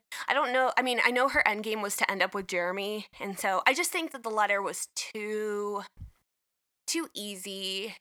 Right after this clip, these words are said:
to, pr-, it, it would be so much easier to be a crazy person and write that letter pretending to be sane than it would be to be a sane person and, like, come up with, you know, talk about, like, shoving your fingers down your infant's throat.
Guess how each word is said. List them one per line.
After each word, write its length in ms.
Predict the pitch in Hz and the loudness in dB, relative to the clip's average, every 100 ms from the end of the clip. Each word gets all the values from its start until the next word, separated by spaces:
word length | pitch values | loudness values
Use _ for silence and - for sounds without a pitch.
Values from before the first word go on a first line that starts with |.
| _ _ _ | _ _ _
to, 400 | - 196 180 175 - | -4 -2 -2 -4 -6
pr-, 100 | 208 - | -4 0
it, 140 | 233 - | -2 0
it 120 | 233 233 | 0 0
would 120 | 226 | 0
be 140 | 220 | -4
so 220 | 214 240 | 0 2
much 220 | 254 262 - | 4 2 -2
easier 680 | 214 202 208 190 185 180 190 - _ _ _ | -8 -6 0 4 4 2 -2 -14 _ _ _
to 100 | 214 | -2
be 180 | 190 202 | 0 0
a 80 | 202 | 2
crazy 380 | 208 185 180 | 4 4 2
person 500 | 196 196 185 - 196 | 0 2 2 2 2
and 200 | 185 185 | 4 4
write 240 | 180 170 - | 4 4 4
that 180 | 185 - | 2 4
letter 240 | 180 185 | 2 2
pretending 480 | 190 - 196 185 196 | 0 -2 0 0 -4
to 100 | 185 | -6
be 100 | 196 | -8
sane 500 | - 180 175 233 262 - - _ | -4 -2 0 -2 -4 -8 -18 _
than 100 | 220 | 4
it 200 | 226 196 | 4 4
would 180 | 202 214 | 0 -2
be 140 | - 220 | -2 0
to 80 | 254 | 4
be 120 | 240 | 4
a 80 | 214 | 2
sane 360 | - 220 208 | 0 -2 -2
person 580 | 220 180 190 185 180 190 - _ _ _ | 0 0 0 0 0 0 -12 _ _ _
and, 220 | 196 190 196 | 2 4 2
like, 340 | 185 180 165 _ | 4 4 0 _
come 340 | - - 202 190 | -6 2 4 4
up 180 | 185 | 2
with, 260 | 196 185 185 - _ | 2 2 2 -2 _
you 120 | 214 | -2
know, 100 | 190 | -2
talk 300 | 127 - 185 | 2 4 4
about, 220 | 202 190 185 | 4 2 2
like, 160 | 180 | -2
shoving 400 | - - 190 196 | -2 2 4 4
your 140 | 190 180 | 0 -2
fingers 420 | - 165 180 180 | -4 -4 -4 0
down 160 | 156 | 0
your 140 | 185 - | 2 -2
infant's 460 | 180 175 170 175 - | -4 -6 -8 -8 -8
throat. 340 | 156 - - | -6 -6 -8